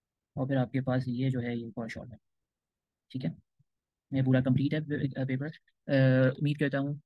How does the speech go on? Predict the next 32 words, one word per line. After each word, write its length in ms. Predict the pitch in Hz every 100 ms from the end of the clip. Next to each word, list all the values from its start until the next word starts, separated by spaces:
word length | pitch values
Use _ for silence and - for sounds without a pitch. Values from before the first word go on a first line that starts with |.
| -
कि 60 |
आप, 220 | 123 123 135
उनको 260 | 127 127
ये 100 | 131
video 200 | 127 127
पसंद 260 | 127 117 135
आई 100 | 135
होगी, 260 | 135 139 143
सही 140 | - 123
है। 40 |
इसको 140 | 131
ज़्यादा 160 | 127 135
से 80 | 139
ज़्यादा 140 | 139
like 180 | 123 131
करें, 220 | 143 151
अपने 220 | 165 - 135
friends 260 | 143 160
के 60 | 156
अंदर 180 | 139 139
share 240 | 131 123
करें, 200 | 127 131
ठीक 440 | - _ _ 135 131
है, 140 | 139
जिनको 260 | 127 131 131
नाइन 240 | 123 127
बायो 200 | 120 120
का, 80 | 120
अ, 300 | - 127 120
paper 240 | 117 123
required 360 | 120 120 120
है, 100 | 135